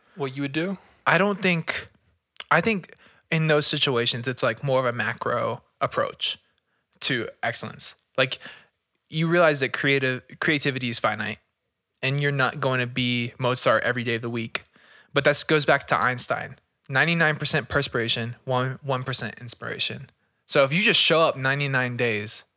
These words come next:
Speaker 2: I can, you can expect one out of those hundred days to be a brilliant display of your creativity is how I feel.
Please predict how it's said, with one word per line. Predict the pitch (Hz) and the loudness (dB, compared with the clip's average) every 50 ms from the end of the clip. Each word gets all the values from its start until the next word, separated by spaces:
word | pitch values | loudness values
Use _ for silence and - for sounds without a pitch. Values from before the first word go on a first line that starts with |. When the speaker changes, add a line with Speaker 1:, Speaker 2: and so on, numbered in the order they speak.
| _ _ _ _ _ _ _ _ _ _ _ _ - | _ _ _ _ _ _ _ _ _ _ _ _ 2
Speaker 2:
I | 123 131 | 4 4
can, | 139 - 160 156 | 4 2 -4 -4
you | - 151 147 | -2 -4 -2
can | - 151 143 | -2 -2 0
expect | 131 - - 147 135 - | 0 2 2 2 2 2
one | 139 131 135 135 | -2 -2 0 2
out | 127 123 123 123 | 2 2 2 0
of | 123 | -2
those | 120 113 120 | -2 -4 -4
hundred | 110 - 147 151 147 135 131 117 | -2 -2 -2 -2 0 -2 -4 -2
days | 117 110 104 107 104 - - - _ _ _ _ - | -2 -2 0 0 -2 -4 -6 -8 _ _ _ _ -8
to | - 139 | -8 -4
be | 127 131 120 117 - - | -2 -2 -2 -2 -2 -2
a | 127 | -2
brilliant | 123 127 135 123 127 127 117 107 87 | 0 0 0 2 2 2 0 -2 -2
display | - 123 - - 117 110 107 | -2 -4 -2 0 0 -2 -2
of | 110 117 | -2 -4
your | 110 107 | -4 -4
creativity | - 120 110 113 - - 113 117 110 110 113 113 | -4 -6 -4 -4 -4 -6 -6 -6 -6 -6 -6 -4
is | 113 123 | -4 -4
how | - - - 120 | 0 2 2 2
I | - 170 170 | 2 2 -2
feel. | - - - 185 - 135 | -2 -4 -6 -6 -6 -8